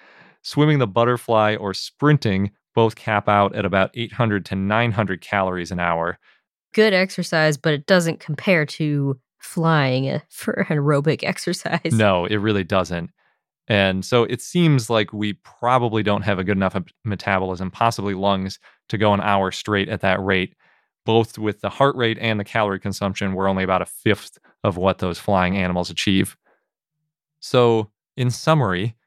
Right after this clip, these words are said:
Speaker 1: in order to turn a human, ourselves, into flying animals,
Speaker 2: Mm-hmm.
Speaker 1: we have to get much lighter, especially basically get rid of our legs <laughs> and most of the muscles around there, sort of shift our center of mass forward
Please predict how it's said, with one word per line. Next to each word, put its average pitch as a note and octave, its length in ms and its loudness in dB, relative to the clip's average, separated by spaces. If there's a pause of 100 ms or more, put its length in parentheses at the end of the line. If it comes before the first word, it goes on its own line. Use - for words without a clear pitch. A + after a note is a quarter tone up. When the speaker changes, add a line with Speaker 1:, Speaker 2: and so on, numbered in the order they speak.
(120)
Speaker 1:
in A#2 140 0
order C3 300 4
to - 220 -6
turn B2 320 0
a A2 140 -2
human, A2 520 0
ourselves, A2 720 0 (200)
into A2+ 260 0
flying A2+ 460 0
animals, F#2 560 -2
Speaker 2:
Mm-hmm. D#3+ 220 0 (200)
Speaker 1:
we A2+ 80 -2
have A#2 220 0
to A2+ 100 -6
get G#2 300 -4
much A#2 260 0
lighter, A2 480 0 (300)
especially G2 720 0 (100)
basically G2 340 0
get G#2 160 0
rid G2+ 120 2
of F#2+ 60 2
our F2 120 2
legs F2+ 480 -4 (420)
<laughs> - 640 0
and F#2+ 240 2
most G2 240 2
of G#2 40 -2
the F#2+ 80 2
muscles F#2 400 0
around G2 260 -2
there, C3 280 2 (260)
sort G#2 220 0
of F2+ 60 -2
shift - 440 -2
our G2+ 140 2
center G2 260 -2
of F2+ 120 -6
mass F#2 280 -2
forward A#2 760 0